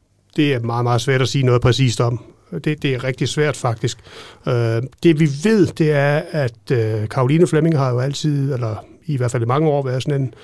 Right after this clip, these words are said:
en T V-personlighed, mens, øh, søsteren Dudi, øh, altid har fløjet meget lavt under radaren. Jeg har,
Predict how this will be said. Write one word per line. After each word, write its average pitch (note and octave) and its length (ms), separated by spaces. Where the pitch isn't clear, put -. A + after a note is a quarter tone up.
en C3+ 140
T - 120
V-personlighed, D3 920
mens, C3+ 400
øh, C#3 160
søsteren D#3 420
Dudi, E3+ 380
øh, B2+ 640
altid D3 240
har C3+ 100
fløjet C#3+ 460
meget E3+ 240
lavt C#3+ 180
under C3 180
radaren. B2 480
Jeg D3 140
har, B2 120